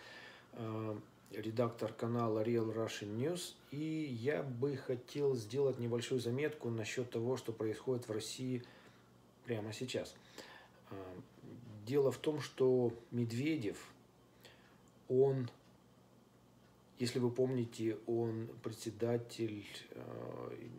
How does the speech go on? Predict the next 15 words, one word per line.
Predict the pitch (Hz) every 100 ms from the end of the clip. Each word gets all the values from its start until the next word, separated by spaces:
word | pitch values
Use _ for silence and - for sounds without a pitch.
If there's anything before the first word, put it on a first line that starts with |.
| 131
ну, | -
там, | - 104
глава, | 101 107 107 117 123 104 - - - - - - -
э, | 104 95 -
партии | 113 113 107
"Единая | 98 101 123 107
Россия". | 113 113 - 160 110 - -
"Единая | 104 92 143 123
Россия", | 107 98 - 160 147 95 - - - - - - - - - - -
<laughs> | - - 120 117 -
которая | 113 131 123 117
критикуется | 120 117 113 131 117 117
очень | 110 104 104
сильно, | - 147 143 107 - - - - - - - -
э, | - 98 95